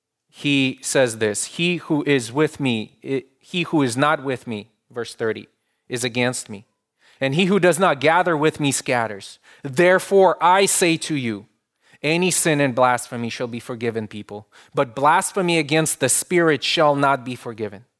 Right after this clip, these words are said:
Whoever speaks a word against the Son of Man, it shall be forgiven him. But whoever speaks against the Holy Spirit, it shall not be forgiven him,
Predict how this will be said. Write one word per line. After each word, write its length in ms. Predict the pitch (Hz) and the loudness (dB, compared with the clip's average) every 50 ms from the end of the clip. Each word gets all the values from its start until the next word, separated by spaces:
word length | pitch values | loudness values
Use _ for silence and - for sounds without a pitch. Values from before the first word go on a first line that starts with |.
| _ _ _ _ _ _ _ _ _ _ _ _ _ _ _ _ _ | _ _ _ _ _ _ _ _ _ _ _ _ _ _ _ _ _
Whoever 220 | - 147 151 156 170 | 0 0 0 0 0
speaks 320 | 156 - - 190 165 - | -2 -4 -4 -4 -2 -2
a 60 | - | -2
word 260 | 170 147 147 170 175 170 | 0 2 2 2 2 2
against 320 | 151 147 156 160 - - | 0 0 -2 -2 -2 -2
the 60 | - | -4
Son 260 | 151 - - 165 151 | -2 0 2 2 2
of 120 | 151 139 131 | 2 2 2
Man, 320 | 135 147 151 156 147 143 | 2 4 4 4 2 0
it 100 | 135 131 | -2 -4
shall 240 | - - 147 135 135 | -4 -2 0 0 0
be 140 | 135 147 139 | 0 -2 -6
forgiven 480 | - - 151 139 143 156 165 170 160 | -6 -6 -6 -2 0 0 0 0 0
him. 240 | 127 127 123 123 120 - - - - - | 2 2 2 0 0 -4 -12 -20 -6 -4
But 140 | 147 147 135 | -2 -2 2
whoever 280 | 151 156 160 160 175 | 4 4 4 4 2
speaks 380 | 160 - - - 185 160 - - | -2 -4 -4 -4 -2 -2 0 -2
against 320 | 170 156 165 165 156 - | 0 0 0 0 0 0
the 80 | - 151 | 0 0
Holy 240 | 151 165 156 151 139 | 2 2 2 0 -2
Spirit, 340 | - - - 175 165 156 147 | -2 -2 0 0 0 2 0
it 80 | 143 | -2
shall 220 | - - 147 135 127 | 0 2 2 2 4
not 280 | 131 143 156 180 180 | 4 2 2 2 0
be 120 | 180 185 160 | -2 -6 -8
forgiven 460 | - 170 147 131 131 123 120 123 113 | -8 -8 -6 -4 -4 -2 -2 -2 -2
him, 180 | 127 131 127 | -2 -2 -2